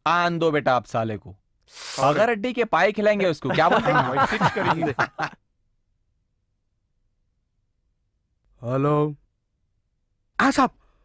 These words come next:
Speaker 3: మామ,
Speaker 2: ఏంద్రా?
Speaker 3: బొంబే పాస్కెళ్ళి ఫోన్ వచ్చింది.
Speaker 2: ఆ. భాయ్, కైసే భాయ్? సబ్ ఠీకే భాయ్.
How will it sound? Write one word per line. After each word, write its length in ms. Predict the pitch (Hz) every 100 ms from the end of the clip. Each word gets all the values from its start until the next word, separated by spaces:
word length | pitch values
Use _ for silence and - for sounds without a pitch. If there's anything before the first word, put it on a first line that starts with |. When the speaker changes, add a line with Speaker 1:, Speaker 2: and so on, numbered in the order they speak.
| _ _ _ _ _ _ _ _ _ _ _ _
Speaker 3:
మామ, 380 | 147 131 180 220 - _ _ _
Speaker 2:
ఏంద్రా? 280 | 107 117 135
Speaker 3:
బొంబే 220 | 139 180
పాస్కెళ్ళి 360 | 185 180 214 151
ఫోన్ 140 | 165
వచ్చింది. 340 | 202 208 180 123
Speaker 2:
ఆ. 100 | 90 78 _ _ _ _ _ _ _ _ _ _ _ _ _ _ _ _ _ -
భాయ్, 420 | 147 190 208 170 - _ _ _ _ _ _ _ _ _ _ _ _ _
కైసే 360 | 123 135 180 190
భాయ్? 340 | 160 170 196 180 - _ _ _ _ _ _ _ _ _ _ _ _ _ _ _ _ _ _ -
సబ్ 300 | 147 165 147 175
ఠీకే 260 | 165 160
భాయ్. 440 | 139 123 120 120